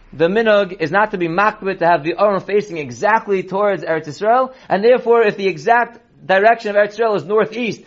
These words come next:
but that will ruin the setup of the shul, the amount of seats that you'll have, you could set it up either in the north or in the east. That's what Rosh Shlomo Zalman paskined.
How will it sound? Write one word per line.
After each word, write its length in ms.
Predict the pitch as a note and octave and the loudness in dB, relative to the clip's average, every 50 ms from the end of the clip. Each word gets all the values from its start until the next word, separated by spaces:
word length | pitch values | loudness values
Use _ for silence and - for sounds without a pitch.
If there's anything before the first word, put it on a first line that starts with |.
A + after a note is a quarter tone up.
| - - _ | -20 -8 _
but 120 | D#3 D#3 | 0 2
that 140 | G3+ A3+ A3+ | 2 4 4
will 140 | G#3+ F#3+ E3+ | 2 0 -2
ruin 260 | F#3 A3 A#3+ A#3+ G#3+ | -2 -2 -2 -2 -2
the 80 | G3 | -4
setup 280 | F#3 - G#3+ A3 A3 F#3+ | -2 0 2 2 2 2
of 120 | G#3 F3 | 0 -2
the 80 | F3 F#3 | -2 -4
shul, 340 | - - - A3+ A#3 A3+ G3 | -6 -6 -6 -2 0 0 0
the 80 | F#3 | 0
amount 200 | F3+ F#3+ G3+ G#3 | 0 0 0 -2
of 80 | F#3+ D#3+ | -2 -6
seats 160 | - G#3+ G#3 | -10 -8 -4
that 80 | A3 G#3+ | -2 0
you'll 120 | G#3 G3 | 2 2
have, 280 | G#3 A3+ A3+ G#3 F#3+ F#3 | 2 2 2 2 0 -2
you 60 | F3 | -4
could 160 | - E3 E3 | -6 -6 -4
set 100 | G#3 G#3 | -4 0
it 60 | G#3 | 0
up 140 | G3 F3+ - - | 0 0 0 -4
either 220 | G3+ A#3 A#3 A3+ | -4 -2 -2 -2
in 80 | G#3+ G#3 | -2 -2
the 40 | G3 | -2
north 320 | G3+ G3+ G#3 G#3 G3+ G3+ - - _ _ _ _ | 0 0 2 0 0 -2 -8 -16 _ _ _ _
or 260 | - A3 A#3 A#3 A3 | 0 2 4 4 2
in 140 | G3 G3 F#3+ | 0 -4 -4
the 160 | F3+ - E3 | -4 -4 -6
east. 220 | D3+ A#2+ - - - | -6 -6 -6 -6 -4
That's 180 | G#3+ A3 G#3+ | -4 -4 -4
what 80 | - F3+ | -4 -8
Rosh 160 | E3+ D3 - | -10 -8 -8
Shlomo 160 | F#3+ F#3 F3 | -8 -8 -6
Zalman 320 | E3 F3 F3 E3+ E3 D3+ C#3 | -2 0 0 0 0 -2 0
paskined. 520 | D3+ C#3 C3+ B2 - - F#2+ F2 E2 - | 0 0 0 0 -4 -10 -14 -14 -14 -18